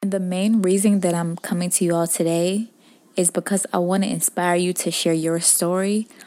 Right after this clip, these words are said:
own your personality, own whatever makes you you, and just appreciate where you are and don't rush to be somewhere else. It's really, I don't wanna say it's disrespectful, but it's kinda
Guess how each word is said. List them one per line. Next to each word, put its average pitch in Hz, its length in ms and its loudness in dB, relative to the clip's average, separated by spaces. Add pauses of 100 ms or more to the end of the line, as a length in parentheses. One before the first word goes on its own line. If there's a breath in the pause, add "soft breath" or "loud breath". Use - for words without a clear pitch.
(200 loud breath)
own 185 200 2
your 175 100 -2
personality, 170 920 0 (360)
own 175 380 4
whatever 165 360 2
makes 170 300 -2
you 175 60 0
you, 170 360 0
and 170 200 -4
just 170 380 2 (360 loud breath)
appreciate 175 840 0
where 170 160 0
you 175 260 0
are 175 480 2
and 165 240 -2
don't 165 320 -2
rush 160 300 0
to 170 80 -2
be 160 100 0
somewhere 151 420 -2
else. - 380 -4 (460 loud breath)
It's 175 220 -2
really, 190 420 2 (420)
I 214 60 2
don't 220 100 6
wanna 196 140 4
say 175 160 4
it's 165 80 0
disrespectful, 180 720 0
but 156 160 0
it's 160 140 2
kinda 165 380 0